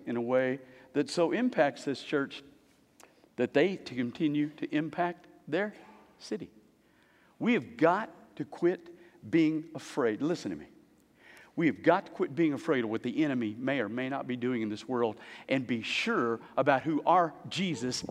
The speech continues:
is. It is time to quit that fear. Now, so you're gonna pray this. "I want my children to have a spirit of wisdom. I want God." And this is why.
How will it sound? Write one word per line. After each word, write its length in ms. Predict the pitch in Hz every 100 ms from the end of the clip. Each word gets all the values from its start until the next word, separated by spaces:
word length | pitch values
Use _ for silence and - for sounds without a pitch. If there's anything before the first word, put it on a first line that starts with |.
| -
is. 500 | 165 131 - - - - - - - - - - - 453 - - - - - - - -
It 180 | 190
is 200 | 160 151
time 640 | - - 220 220 165 139 139
to 80 | 147
quit 840 | - - 214 170 131 - - 131
that 640 | 139 156 143 - - - -
fear. 320 | 151 117 73 - - - - - - - - _ _ _ _ _ _ _ _ -
Now, 260 | 147 123 82 - - - _ _ _ _ _ _ _
so 60 | - _
you're 100 | 127
gonna 120 | 156
pray 200 | 151 190
this. 240 | 165 101 - - - - _ _ - -
"I 60 | 110
want 180 | 135
my 140 | 151 160
children 300 | 160 147 117
to 60 | 127
have 100 | 110
a 40 |
spirit 420 | - - 120 123 - - 120
of 100 | 110
wisdom. 460 | 120 123 - 90 -
I 180 | 113 160
want 580 | 147 151 147 - - 107
God." 300 | 131 113 104
And 160 | 131
this 140 | 170 269
is 120 | -
why. 280 | 254 294